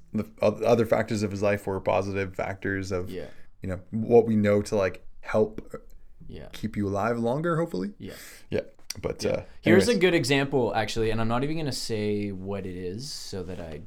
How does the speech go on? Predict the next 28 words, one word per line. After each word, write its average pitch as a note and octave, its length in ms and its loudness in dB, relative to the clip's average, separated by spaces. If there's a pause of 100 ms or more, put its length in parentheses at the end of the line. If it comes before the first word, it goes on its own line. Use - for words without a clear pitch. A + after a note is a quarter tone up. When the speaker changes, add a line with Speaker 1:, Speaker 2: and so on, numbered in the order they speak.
(120)
Speaker 2:
don't E2+ 220 -10 (100)
put E2+ 160 -10
it - 60 -10
in - 80 -14
people's - 320 -14
heads, - 300 -12
so - 220 -12
I D#2 40 -8
Speaker 1:
Yeah. - 120 -6
Speaker 2:
change D#2+ 420 -12
their C#2 220 -12
Speaker 1:
Right. - 80 -14
Speaker 2:
expectations D3+ 680 6
on E3+ 140 4
Speaker 1:
<laughs> - 0 -
Speaker 2:
it. - 140 8 (380)
But C#3 400 2
I've D3+ 460 4
experienced C3+ 1080 -2
a A#2 400 -2
side A#2 440 -2
effect A2 540 -6
from G2 840 -6 (360)
a - 100 -12
certain G2+ 400 -4
supplement G2 720 -8
that's F#2 220 -12
extremely G#2+ 880 -6